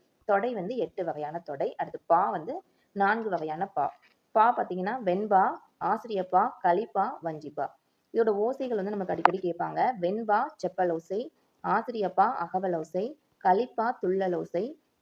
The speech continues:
வஞ்சிப்பா தூங்கல் ஓசை. So இதை பத்தி நம்ம ஃபுல்லா டீட்டெயிலா இது எல்லாத்த பத்தியும் பார்த்து முடிச்சோம் அப்படின்னா நமக்கு யாப்பு இலக்கணம் கம்ப்ளீட்டட். But நான் இப்போ உங்களுக்கு அந்த யாப்பு இலக்கணம் இந்த வீடியோல கொடுக்க போறதில்ல. ஏன்னா already நான் யாப்பு இலக்கணம் அப்படின்றதுக்கு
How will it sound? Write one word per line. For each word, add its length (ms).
வஞ்சிப்பா 560
தூங்கல் 340
ஓசை. 440
So 80
இதை 120
பத்தி 280
நம்ம 180
ஃபுல்லா 580
டீட்டெயிலா 640
இது 200
எல்லாத்த 340
பத்தியும் 240
பார்த்து 420
முடிச்சோம் 220
அப்படின்னா 460
நமக்கு 340
யாப்பு 200
இலக்கணம் 380
கம்ப்ளீட்டட். 540
But 100
நான் 140
இப்போ 180
உங்களுக்கு 200
அந்த 140
யாப்பு 140
இலக்கணம் 340
இந்த 60
வீடியோல 260
கொடுக்க 220
போறதில்ல. 360
ஏன்னா 220
already 360
நான் 220
யாப்பு 300
இலக்கணம் 400
அப்படின்றதுக்கு 500